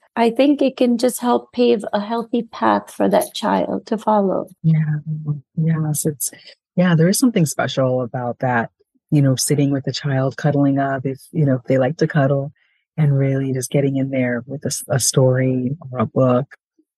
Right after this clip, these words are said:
Speaker 2: Like you said, it, it, it's a really special time. And oftentimes families will have it as part of their bedtime routine or, you know, their rest time in the afternoon or after school as a reconnection point.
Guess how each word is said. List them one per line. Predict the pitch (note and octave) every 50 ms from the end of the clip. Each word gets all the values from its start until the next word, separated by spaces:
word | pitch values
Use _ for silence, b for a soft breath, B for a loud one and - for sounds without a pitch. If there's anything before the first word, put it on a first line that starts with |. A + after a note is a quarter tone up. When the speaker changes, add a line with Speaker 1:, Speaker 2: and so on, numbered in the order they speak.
| _ _ _ _ -
Speaker 2:
Like | C#3+ C#3+ -
you | - D3
said, | C3 - - E3 F#3+ E3+ C#3
it, | C3 C3 A#2 -
it, | - C#3 B2 A2+ -
it's | D3 C#3+ C3
a | D#3 C#3+
really | C3+ C3+ C#3 C#3+ C#3+ D3
special | D#3 - - - - - C3+
time. | - - C#3 C3+ C3+ C3+
And | C3 B2+
oftentimes | B2 C3 - - C4 - - - - C3 B2+ -
families | - - A#2+ A#2 C3 C3+ C3+ -
will | - A2
have | C#3 - G#2+ G#2
it | A2 A2
as | - D#3+
part | - - C#3 B2+
of | - -
their | - -
bedtime | D#3+ - G#3+ G#3 G3 - G#3+ G3 G3 F#3+
routine | F#3+ F#3+ F3+ - - F#3 F3 F3 E3+ E3+ E3 E3 D#3+ D#3+ D#3+ D#3
or, | C#3+ A#2+ A#2+ A#2+ A#2 A2+ _ _ _ _ _ -
you | D3 C3+
know, | C3 B2 A#2+
their | B2 B2 B2 A#2+
rest | C3+ C#3+ C#3+ D#3 - -
time | - D#3 D3 D3 D3
in | C#3+ C3+
the | C3+ C3+
afternoon | B2 A#2 A2 - - C3 C3+ D3 D#3+ F3 F3 E3+ E3+ E3+ D3+
or | C3+ A#2+
after | B2 - - - - C3+
school | C3+ - - - G3 F#3+ F#3 F3+ F3 E3+
as | D3+ C#3 B2+
a | B2
reconnection | A#2 C3+ B2+ - - E3+ F#3 F#3 E3+ - - - E3+ E3 -
point. | - F3 E3+ E3+ E3 E3 D#3+ -